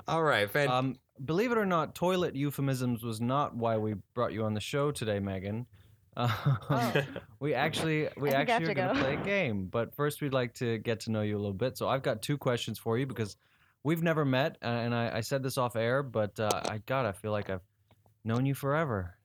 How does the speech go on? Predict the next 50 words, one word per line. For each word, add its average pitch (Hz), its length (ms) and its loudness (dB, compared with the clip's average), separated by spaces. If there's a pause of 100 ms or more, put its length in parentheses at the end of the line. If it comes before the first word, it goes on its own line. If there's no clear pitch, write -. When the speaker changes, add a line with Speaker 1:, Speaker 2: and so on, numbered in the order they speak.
(100)
Speaker 3:
It's - 80 -20
crazy. 104 480 -2
Anyway, 120 340 0
Speaker 1:
Wow. 226 460 0
I, 131 220 4
Speaker 3:
um, 131 60 2
Speaker 1:
I 254 220 4
Speaker 3:
I'm 165 80 2
Speaker 1:
did 175 80 0
Speaker 3:
gonna, 170 60 2
Speaker 1:
hear 135 80 0
Speaker 3:
I've 160 100 0
got 180 220 2
two 180 100 2
Speaker 1:
that. - 60 -2
<laughs> - 800 2
Speaker 3:
questions. 135 960 0
<laughs> - 20 -6
You 170 200 2
heard 143 240 4
it. 104 160 0
Good. 127 520 0
<laughs> 135 60 -10 (340)
Um, 127 480 2 (120)
and 127 160 0
Phil's 175 260 2
got 143 240 2
one 117 480 2 (420)
'cause, 104 300 -2
uh, 98 420 0
'cause 98 300 -8
you 113 140 -4
guys 101 280 -2
know 98 180 -2
each 92 180 -4
other, 95 240 -2
presumably. 95 640 -4 (400)
So 170 180 0
my 165 140 0
first, 185 420 0
uh, 147 260 4
my 147 120 0
first 175 200 -4
question 156 280 0
is, 135 80 -2
what 170 160 0
was 196 120 -4
your 214 120 -2
dream 151 360 0
job 117 460 2